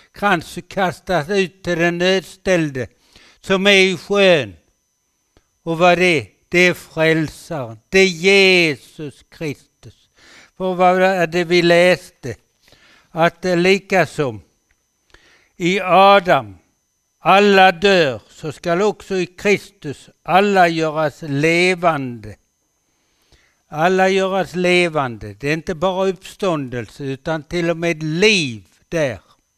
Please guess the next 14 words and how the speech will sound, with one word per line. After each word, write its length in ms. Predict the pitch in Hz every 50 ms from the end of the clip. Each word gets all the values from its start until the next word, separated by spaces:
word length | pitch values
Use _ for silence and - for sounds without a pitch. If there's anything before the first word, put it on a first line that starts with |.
| _ _ _ _ _ _ _ _ _ _ _ _
Den 240 | - 156 156 143
som 220 | 131 156 170 165 151
tror 560 | - - - 208 226 226 220 220 214 196 175
på 220 | - _ - 170
honom 600 | 175 175 170 185 196 190 180 170 160 156 160 147 131 _ _
har 580 | - 147 151 165 180 196 202 202 196 180 - - - - _ _ _ _ _ _ -
evigt 1160 | 156 175 180 185 185 185 180 170 156 135 135 151 151 139 - - - _ _ _ _ - - 170
liv. 460 | 160 160 143 147 147 135 123 113 107 98 _ _ _ _ _ _ _ _ _ _ _ _ _ _ _ _ _ _ _ _ _ _ _ _ _ _ _ _ _ _ _ _ _
Detta 560 | - 170 180 175 175 _ - - 170 165 170
är 480 | 185 180 165 165 170 180 147 147 160 139
frälsning. 1160 | - - _ _ - - 160 175 190 190 180 156 127 - - - - - 165 156 139 113 98 82 _ _ _ _ _ _ _ _ _ _ _ _ _
Det 100 | - 165
är 100 | 175 175
glädjebudskap. 1600 | 139 135 123 143 143 147 156 175 190 202 208 202 180 170 170 165 156 139 135 151 147 139 117 - - - - - 135 113 87